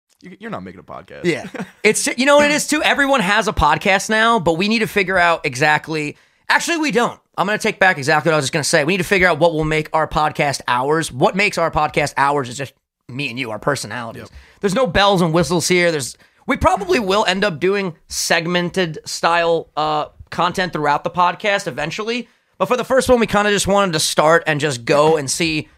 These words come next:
Speaker 2: what our dynamic is like. 'Cause besides the vlogs where we're essentially just filming each other doing whatever,
Speaker 1: Mm-hmm.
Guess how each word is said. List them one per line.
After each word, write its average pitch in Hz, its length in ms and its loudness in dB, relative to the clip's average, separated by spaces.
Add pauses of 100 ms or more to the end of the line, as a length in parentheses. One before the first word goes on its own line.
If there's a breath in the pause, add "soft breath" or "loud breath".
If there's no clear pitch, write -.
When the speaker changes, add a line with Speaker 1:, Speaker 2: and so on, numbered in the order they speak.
(220 soft breath)
Speaker 2:
what 175 220 0
our 170 140 2
dynamic 156 480 0
is 143 100 -4
like. 180 240 0
'Cause - 180 -4
besides 208 460 0
the 185 80 -4
vlogs 151 460 4
where 139 80 -4
we're 139 100 0
essentially 143 340 0
just 120 140 -8
filming 139 260 -4
each 123 160 -4
other 131 160 -2
doing 123 380 -8
whatever, 110 480 -8
Speaker 1:
Mm-hmm. 139 180 -10